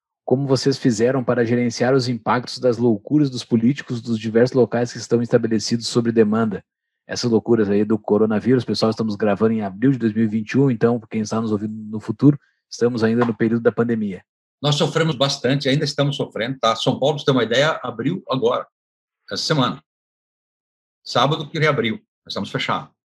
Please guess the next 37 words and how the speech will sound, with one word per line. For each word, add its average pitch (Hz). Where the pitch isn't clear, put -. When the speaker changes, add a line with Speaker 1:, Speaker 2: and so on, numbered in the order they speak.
Speaker 2:
Sofremos 214
um 208
pouquinho 185
menos, 190
porque 175
eu -
tenho 190
alguns 143
investimentos 127
na 117
Europa 113
e 143
tenho 151
alguns 139
investimentos 120
nos 127
Estados 123
Unidos 123
ainda. 95
E 139
lá 160
nós 143
sofremos 156
antes 196
do 185
que 196
aqui, -
tá? -
Sempre -
três 185
meses 165
antes. 87
Então, 165
apanhei 156
um 147
pouco 147
lá, 220